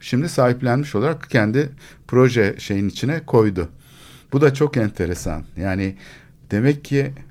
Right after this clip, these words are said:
e, bazı mücadeleler sonucu ortaya çıkan iyi fikirleri de sahiplenebiliyorlar. Halbuki onun şunu koyması gerekirdi. O kalemtıraş gibi yapılmış istasyon gibi yanına bir tane de A V M yapacağız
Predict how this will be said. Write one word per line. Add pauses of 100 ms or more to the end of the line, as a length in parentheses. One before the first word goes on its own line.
(180)
e,
bazı
mücadeleler
sonucu
ortaya
çıkan (380)
iyi
fikirleri
de (420)
sahiplenebiliyorlar. (320)
Halbuki
onun
şunu
koyması
gerekirdi. (160)
O
kalemtıraş
gibi
yapılmış
istasyon
gibi (340)
yanına
bir
tane
de
A
V
M
yapacağız